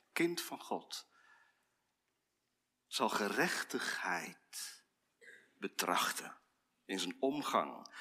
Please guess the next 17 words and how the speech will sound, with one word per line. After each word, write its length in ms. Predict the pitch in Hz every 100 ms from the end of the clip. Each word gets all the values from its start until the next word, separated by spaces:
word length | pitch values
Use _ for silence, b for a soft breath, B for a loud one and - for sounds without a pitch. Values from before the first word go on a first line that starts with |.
| B B
met 140 | 95
een 140 | 92 92
medechristen. 840 | 117 123 - 76 - - - -
Op 180 | - -
een 180 | 107 101
rechte 500 | 107 151 - - 143
manier 960 | 127 113 107 123 143 123 90 - - -
met 140 | 110
de 100 | 113
ander 300 | - 131 117
omgaan. 380 | - 139 131 87
Niet 200 | 170 -
achter 360 | 160 - 156 127
de 120 | 127
rug 360 | 120 151 - -
om 300 | 147 131 -
kletsen. 640 | 127 143 - - 120